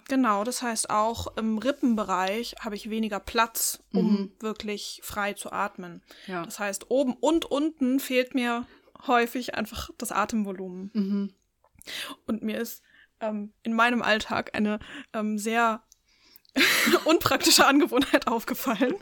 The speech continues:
Speaker 1: <laughs> Wenn ich ein Zoom-Meeting habe,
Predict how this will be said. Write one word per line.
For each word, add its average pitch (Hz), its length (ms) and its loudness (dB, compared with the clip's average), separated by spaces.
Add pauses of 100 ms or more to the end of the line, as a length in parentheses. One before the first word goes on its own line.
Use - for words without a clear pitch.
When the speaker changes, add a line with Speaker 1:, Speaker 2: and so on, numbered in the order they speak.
(540)
Speaker 1:
<laughs> - 600 -4
Wenn 262 140 4
ich - 160 -4
ein 285 100 4
Zoom-Meeting 214 520 -2
habe, - 300 -14